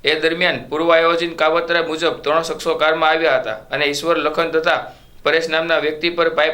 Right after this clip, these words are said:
કુહાડી, ધોકા અને તલવાર જેવા હથિયારો વડે હુમલો કરી ગંભીર ઈજા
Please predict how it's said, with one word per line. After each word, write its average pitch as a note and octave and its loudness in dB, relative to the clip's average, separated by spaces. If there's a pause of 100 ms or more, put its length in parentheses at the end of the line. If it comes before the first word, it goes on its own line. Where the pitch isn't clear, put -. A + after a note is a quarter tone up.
કુહાડી, D#3 2
ધોકા D3 2
અને D#3 0
તલવાર D3+ 0
જેવા D#3 4
હથિયારો D#3 0
વડે D#3+ 2
હુમલો C#3+ -2
કરી E3 -2 (380)
ગંભીર D#3+ 2
ઈજા E3+ 2